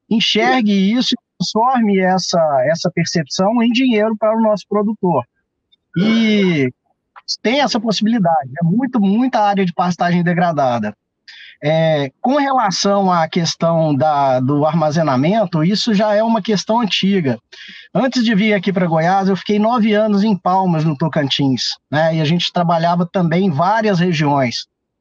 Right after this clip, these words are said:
E não foi uma, nem duas, nem três vezes, a gente já viu a soja ficar no campo, porque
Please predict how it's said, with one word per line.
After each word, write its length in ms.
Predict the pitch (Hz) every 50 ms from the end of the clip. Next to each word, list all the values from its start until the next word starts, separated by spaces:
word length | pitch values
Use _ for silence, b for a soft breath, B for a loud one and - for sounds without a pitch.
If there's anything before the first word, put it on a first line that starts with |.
| _ -
E 840 | 185 202 214 226 226 226 226 220 214 208 202 196 190 185 175 165 170
não 120 | 180 196 180
foi 260 | - - 240 240 226
uma, 280 | 214 226 233 226 214
nem 160 | 202 202 190 180
duas, 260 | 175 202 208 202 185
nem 160 | 196 190 180
três 340 | 175 196 196 202 185 165 147
vezes, 340 | 156 175 208 226 202 165 165
a 60 | 156
gente 240 | 151 196 202 - -
já 180 | 190 208 214 190
viu 260 | 147 160 220 226 214
a 80 | 196 -
soja 540 | - - - 208 220 226 220 196 147 160 151
ficar 400 | - - 196 170 - 220 220 226
no 140 | 226 196
campo, 600 | - - - 214 247 262 247 180 - - 139 127 - -
porque 480 | 190 175 - - - 220 226 214 185